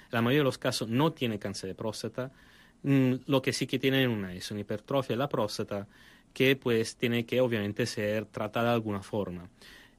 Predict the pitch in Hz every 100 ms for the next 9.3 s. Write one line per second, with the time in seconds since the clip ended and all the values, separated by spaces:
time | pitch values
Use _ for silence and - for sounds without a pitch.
0 | - 143 - 190 196 190 185 175 165 165
1 | - 156 - 160 127 - 165 170 - 147
2 | 160 147 123 117 113 131 135 120 123 123
3 | 135 127 117 123 113 131 117 - 170 175
4 | 156 131 131 113 101 95 98 - - 113
5 | 113 104 101 92 92 - 135 117 104 104
6 | 110 113 135 123 147 - - - - -
7 | 127 135 131 131 151 151 - 135 135 143
8 | 147 147 - 127 131 143 139 139 135 -
9 | 139 160 139